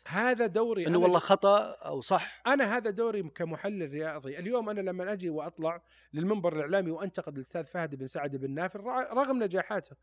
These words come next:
Speaker 1: أجي وأقول: "لا، فهد بن سعد بن نافل أخطأ في قضية محمد كنو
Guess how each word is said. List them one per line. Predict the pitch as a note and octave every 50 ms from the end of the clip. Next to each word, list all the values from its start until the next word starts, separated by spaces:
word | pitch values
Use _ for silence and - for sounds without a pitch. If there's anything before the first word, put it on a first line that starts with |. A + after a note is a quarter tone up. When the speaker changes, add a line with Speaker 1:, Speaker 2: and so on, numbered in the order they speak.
| _ _ _ _ _ -
Speaker 1:
أجي | A3+ A3 A#3
وأقول: | F#3+ F3 F#3 G3 F#3 F3+
"لا، | F#3 -
فهد | - - G3 F#3+ F3+ E3+
بن | E3+ E3
سعد | D#3+ - F3 E3+ E3 D#3
بن | D#3 D#3+
نافل | E3+ F3+ F#3+ F3 - - _ -
أخطأ | A#3+ C4 - - - - _ - G#3+ B3 B3+ - _ _ _ _ _ _
في | - A3 G#3
قضية | - F#3+ F#3+ F#3 A3 G3 -
محمد | G3+ F3+ - A3+ A3 G#3 G3 -
كنو | - - B3+ A#3+ F3 B2 A2+